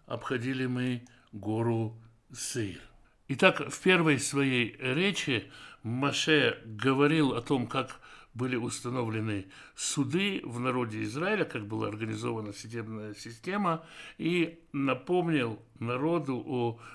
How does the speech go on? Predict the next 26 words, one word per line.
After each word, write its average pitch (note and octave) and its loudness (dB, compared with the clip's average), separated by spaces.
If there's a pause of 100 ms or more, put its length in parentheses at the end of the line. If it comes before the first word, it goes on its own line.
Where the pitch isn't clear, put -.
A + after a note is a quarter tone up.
(100)
грехе C#3 2
разведчиков, C3 -6 (280)
о A#2 -4
том, F3 6
почему D3 0
народу A#2+ -2
пришлось C#3 -4 (320)
сорок D3+ 0
лет C3 -2 (400)
блуждать A#2 -2
в - -16
пустыне, E3 0 (240)
о B2+ -2
том, E3+ 0
почему E3 2 (260)
дорога, C#3+ 2
которая B2 -4
вела B2 0
в A#2 -12
страну B2 -6
ханаанскую, C#3+ -4 (320)
повела D#3+ 4
народ C#3+ 2 (340)
в G2+ -2
обратном B2 0 (220)
направлении. G#2 -6